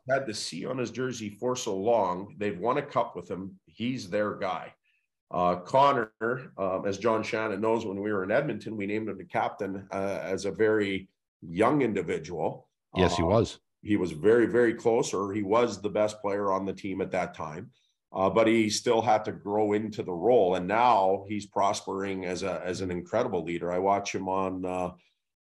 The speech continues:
Speaker 1: uh, you know, on, on these types of shows, or, or, um, even on the bench. He's, he's evolved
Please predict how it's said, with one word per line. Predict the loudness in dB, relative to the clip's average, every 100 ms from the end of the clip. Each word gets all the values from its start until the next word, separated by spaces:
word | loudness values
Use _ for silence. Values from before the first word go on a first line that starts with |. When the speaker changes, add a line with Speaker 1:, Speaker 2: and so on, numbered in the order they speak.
| _
Speaker 1:
uh, | -10 -4 2
you | 4
know, | 6
on, | 6 2
on | 0 0
these | 0 -2
types | 0 -2 -2
of | -6
shows, | 0 4 6 6 4 0
or, | 0 0 0
or, | 0 0 2 2
um, | 0 0 -2 -6 -12 -16 _
even | -2 2 2
on | 2
the | 0
bench. | 2 2 0 -4 -8
He's, | -6 -4 -6
he's | -6 -4 -4
evolved | 0 2 2 0